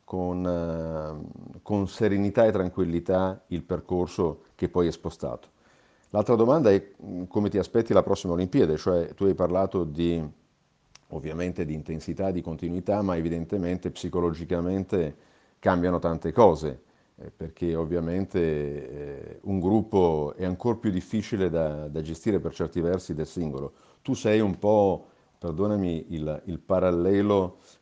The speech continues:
il, il, il Guardiola, il Guardiola della pallanuoto, perché hai una gestione, io ti ho sentito in una interessantissima analisi della gestione del gruppo a Riccione tempo fa, eh, dicevo sei un po' il Guardiola del gruppo perché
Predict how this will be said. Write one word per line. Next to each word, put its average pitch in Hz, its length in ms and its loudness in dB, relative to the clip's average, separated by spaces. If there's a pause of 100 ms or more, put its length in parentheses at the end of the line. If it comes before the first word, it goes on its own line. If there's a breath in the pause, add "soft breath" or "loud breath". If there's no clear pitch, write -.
(100)
il, 82 520 -2
il, 78 360 -6
il 85 120 -8
Guardiola, 87 960 2
il 85 120 -10
Guardiola 85 400 2
della 82 180 2
pallanuoto, 82 640 0
perché 80 320 -6
hai 92 140 2
una 87 180 0
gestione, 98 440 -4
io 90 100 0
ti 90 100 -6
ho 82 60 -2
sentito 87 640 -6 (460 soft breath)
in 80 180 -8
una 80 300 -6
interessantissima 92 1400 -4 (360)
analisi 101 840 -2
della 90 200 0
gestione 87 320 -4
del 87 100 -2
gruppo 92 380 -2
a 85 40 4
Riccione 92 360 -2
tempo 85 320 -6
fa, 135 360 0 (640 loud breath)
eh, 85 920 -4
dicevo 90 280 -2
sei 101 160 0
un 98 100 0
po' 117 100 2
il 101 80 0
Guardiola 95 360 2
del 110 80 2
gruppo 110 360 0
perché 101 640 0